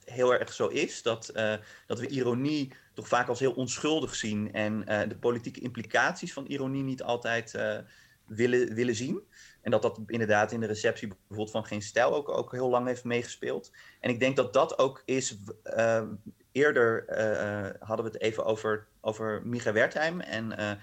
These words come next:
werd de uitspraak van Wertheim aangehaald dat het probleem nu eigenlijk is dat politici cabaretiers zijn geworden en dat cabaretiers politiek zijn gaan bedrijven. Eh, maar ik denk dat, dat Wertheims uitspraak, dat het eerste deel van Wertheims uitspraak heel erg klopt.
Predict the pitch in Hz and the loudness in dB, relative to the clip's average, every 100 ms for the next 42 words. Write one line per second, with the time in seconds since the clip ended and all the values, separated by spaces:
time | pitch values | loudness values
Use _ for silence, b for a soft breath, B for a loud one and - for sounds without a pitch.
0 | B - 117 117 107 117 - 117 - 110 | B -2 -2 2 2 2 2 -2 0 0
1 | 113 117 113 - 104 104 113 101 98 95 | 0 0 -4 0 -2 -2 -4 -2 -2 -4
2 | - B B - 110 107 110 107 120 127 | -18 B B -2 0 0 0 4 4 4
3 | 120 107 113 107 113 107 104 101 - b | 0 0 -2 -6 -6 -2 -2 -4 -8 b
4 | b - 117 120 - 117 117 101 107 120 | b -4 -2 -2 -6 0 0 0 0 2
5 | 120 113 - 107 101 101 101 - 107 104 | 2 -2 0 0 0 -2 -2 -2 -2 -2
6 | 113 107 - 107 101 143 - 139 139 131 | -2 -2 0 -4 -4 -8 -4 -2 -2 -4
7 | 127 120 127 - - - B B B B | 0 0 0 -4 -12 -14 B B B B
8 | _ 113 120 120 120 110 120 120 135 139 | _ 6 8 8 6 2 2 4 2 4
9 | 131 - _ - 117 113 - - 110 120 | 0 0 _ 0 2 2 -4 -4 2 2
10 | 131 110 - 139 - 120 123 120 - B | 2 -2 2 2 0 -4 -2 -2 -8 B
11 | B B - 117 123 147 185 185 131 120 | B B 0 2 2 4 2 4 4 4
12 | 120 110 117 110 107 104 - - 110 117 | 4 2 2 0 2 0 0 -2 -2 2
13 | 104 98 - - - _ - - | 0 0 -6 -8 -8 _ -20 -20